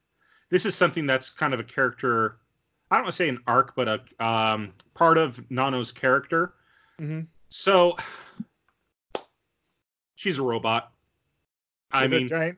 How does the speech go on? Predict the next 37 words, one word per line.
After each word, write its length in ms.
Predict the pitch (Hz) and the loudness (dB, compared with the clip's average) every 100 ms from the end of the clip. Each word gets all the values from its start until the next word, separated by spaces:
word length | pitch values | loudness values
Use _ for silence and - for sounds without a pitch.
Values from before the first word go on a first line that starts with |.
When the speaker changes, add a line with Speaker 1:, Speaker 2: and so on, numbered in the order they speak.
| _ | _
Speaker 2:
key 340 | - 185 147 | -10 -6 -4
sticking 340 | 117 147 117 127 | -6 -10 -6 -4
Speaker 1:
with 80 | 120 | -2
Speaker 2:
out 40 | |
of 40 | 113 | -2
her 60 | 143 | -4
Speaker 1:
a 20 | |
Speaker 2:
back. 220 | 110 107 - | -4 -8 -8
Speaker 1:
giant 540 | - 160 165 170 165 | 0 4 4 2 -4
wind-up 500 | 123 147 151 143 - | -4 -2 -2 -6 -8
key 260 | - 151 120 | -12 -8 -8
sticking 320 | - 123 120 | -8 -12 -8
out 120 | 107 | -6
of 60 | 104 | -6
her 60 | |
back. 320 | 98 87 73 - _ _ - | -6 -10 -12 -20 _ _ -6
Um, 520 | 117 120 117 117 113 117 _ _ _ | -2 0 -2 -4 -6 -12 _ _ _
kinda 220 | - 175 160 | 0 2 4
like, 340 | 156 151 - | 2 0 -4
uh, 140 | 147 135 | -8 -2
um, 840 | 135 135 135 135 131 135 131 127 _ _ - _ _ _ _ _ _ _ _ _ - | 0 2 2 2 2 2 -2 -8 _ _ -20 _ _ _ _ _ _ _ _ _ 2
Cogsworth 440 | 277 185 131 - | 2 2 -6 -8
does 400 | - 90 - - - | -10 -10 -12 -20 -12
in 140 | 135 | -8
Beauty 180 | 127 131 127 | -6 -6 -6
and 80 | |
the 40 | 107 | -8
Beast. 280 | 98 - - | -12 -14 -14
Just 180 | 117 | -10
a 40 | 117 | -6
wind-up 440 | 131 135 156 160 - | -2 -2 -2 -6 -8
key 360 | - 120 92 _ _ _ - | -4 -4 -6 _ _ _ -6
Speaker 2:
Uh-huh. 140 | 139 135 | 0 0
Speaker 1:
on 80 | |
the 80 | 117 | 0
back. 260 | 113 98 - _ _ _ - _ 139 | -4 -6 -8 _ _ _ -20 _ -2
Um, 560 | 131 131 135 139 127 | 2 2 2 -2 -6